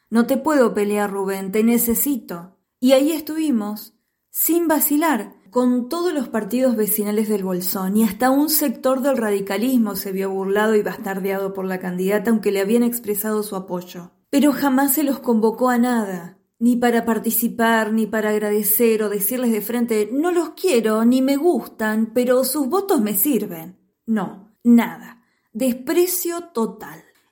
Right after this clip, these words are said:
Igual pusieron el cuerpo siendo fiscales y llevaron el mensaje. Pero si tan solo una vez más la candidata hubiera venido al Bolsón y su actitud hubiera sido otra,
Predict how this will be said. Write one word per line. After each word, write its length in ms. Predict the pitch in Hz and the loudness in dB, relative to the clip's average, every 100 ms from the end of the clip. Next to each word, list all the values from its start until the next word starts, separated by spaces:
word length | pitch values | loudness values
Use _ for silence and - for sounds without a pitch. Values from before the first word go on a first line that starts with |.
| - | 0
Igual 380 | 294 285 381 403 392 - | 2 4 2 0 -2 -4
pusieron 440 | 269 - 285 294 | -2 -2 -2 0
el 160 | 247 202 | 0 2
cuerpo 300 | 240 240 240 | 0 0 -2
siendo 360 | - 220 214 196 | -4 -2 -2 -2
fiscales 720 | 190 185 175 165 170 180 - - | -8 -12 -12 -14 -14 -14 -14 -4
y 120 | 262 | -2
llevaron 520 | 233 233 220 226 233 | 0 2 2 2 2
el 120 | 214 180 | 0 -4
mensaje. 760 | 175 175 170 165 - - - _ _ | -8 -8 -10 -12 -16 -18 -20 _ _
Pero 240 | - 220 220 | -2 0 2
si 200 | - 240 | 0 -2
tan 240 | 277 285 | 0 0
solo 360 | 269 - 311 311 | 0 -2 -2 2
una 260 | 247 220 | 2 2
vez 220 | 214 240 240 | 2 2 2
más 340 | 240 247 208 | 2 0 -2
la 160 | 196 196 | -4 -8
candidata 640 | 202 202 208 226 226 226 | -8 -4 -2 -2 -2 -2
hubiera 260 | 226 240 | 0 2
venido 360 | 220 214 226 226 | 2 2 2 2
al 100 | 214 | 0
Bolsón 800 | 202 196 190 - 196 180 180 185 _ _ _ _ - | -2 -4 -8 -6 -4 -4 -8 -12 _ _ _ _ -2
y 160 | 277 | 0
su 180 | 269 285 | 2 0
actitud 560 | 269 - 254 240 330 320 | 0 0 -4 -2 0 0
hubiera 340 | 240 277 262 | 0 -2 -2
sido 380 | 262 269 240 240 | -2 0 2 2
otra, 640 | 277 277 185 175 165 _ | 0 -4 -8 -10 -12 _